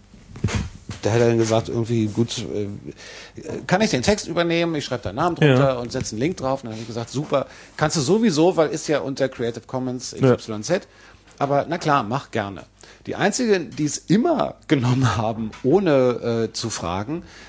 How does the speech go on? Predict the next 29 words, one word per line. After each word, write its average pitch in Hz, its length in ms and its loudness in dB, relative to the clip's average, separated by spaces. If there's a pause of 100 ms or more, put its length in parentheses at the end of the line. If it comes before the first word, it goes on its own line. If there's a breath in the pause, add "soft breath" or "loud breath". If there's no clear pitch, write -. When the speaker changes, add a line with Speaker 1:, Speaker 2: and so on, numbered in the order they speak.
(120)
Speaker 1:
waren 131 280 2
auch 147 180 4
die, 135 400 0
diese 127 220 -2
ganzen 131 320 -2
S-E-O-Arschlöcher, 104 1000 -2
die 101 160 -4
halt 107 140 0
irgendwelche 117 720 0
Aggregationsportale 131 1160 0
bauen, 160 340 2
und 156 80 0
das 123 140 -4
gibt's - 180 -6
relativ 110 340 -2
häufig 139 360 -4
im 160 120 -4
Netz, 156 180 -2
dass 123 140 -6
sie 110 100 -4
halt 113 140 -2
irgendwie, 107 260 -6
Speaker 2:
Klar. 110 160 4 (420 loud breath)
Speaker 1:
weiß 113 120 -2
ich 120 60 -4
nicht, 110 160 -4
die 110 220 0 (320 loud breath)
fünfzig, 143 840 0
äh, 120 500 2